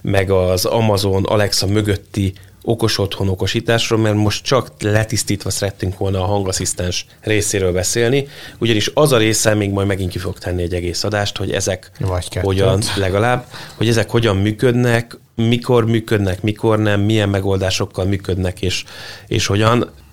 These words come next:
Speaker 1: lehet őket bevonni az okos otthonba, vagy mikor érdemes őket bevonni.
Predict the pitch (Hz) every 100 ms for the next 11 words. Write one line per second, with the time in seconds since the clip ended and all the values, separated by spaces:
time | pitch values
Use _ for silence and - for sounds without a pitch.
0 | - 113 117 107 101 113 107 - 98 98
1 | 98 98 101 95 92 90 92 - - 113
2 | 113 117 120 104 92 90 - 107 113 110
3 | 110 - - 117 117 120 117 123